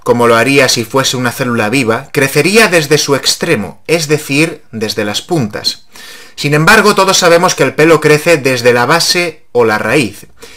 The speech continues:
Esto es porque, de hecho, lo que sucede es que la acumulación de células epiteliales muertas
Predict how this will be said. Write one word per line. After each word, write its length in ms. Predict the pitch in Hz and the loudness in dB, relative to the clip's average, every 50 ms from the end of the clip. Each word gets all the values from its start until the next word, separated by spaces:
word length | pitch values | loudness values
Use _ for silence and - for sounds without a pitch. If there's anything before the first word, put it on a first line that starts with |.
| - - - - | -20 -20 -14 -4
Esto 360 | - 196 202 - - - 180 | -2 -2 -2 0 0 0 2
es 160 | 175 185 185 - | 2 2 2 2
porque, 340 | - 170 151 147 - 143 | 2 0 0 2 0 -2
de 140 | 131 135 139 | 0 2 2
hecho, 220 | 151 151 - 175 165 | 2 2 2 2 2
lo 100 | 151 139 | 2 2
que 100 | 123 117 | 0 -2
sucede 640 | - 127 - - 143 143 143 156 165 156 - - | -4 -4 -2 0 0 2 4 4 2 2 0 -2
es 140 | 170 165 - | -2 -2 -2
que 220 | - - 170 156 151 | -2 -2 -2 -2 -2
la 160 | 139 135 127 | -2 -2 -2
acumulación 720 | 123 - - 123 120 120 117 117 113 113 - 165 180 165 147 | -2 -4 -6 -8 -6 -4 -4 -4 -4 -4 -4 -4 -2 0 0
de 80 | 131 | -2
células 400 | - - 156 147 131 127 120 - | 0 0 0 0 0 0 0 -2
epiteliales 680 | 120 - 165 175 - 147 127 135 139 135 127 123 120 - | -2 -4 -4 -4 -4 -4 -2 0 0 0 0 0 -2 -4
muertas 560 | 127 131 147 143 143 - 120 120 127 - - | -2 -2 -2 -2 0 -2 -2 -2 -2 -4 -6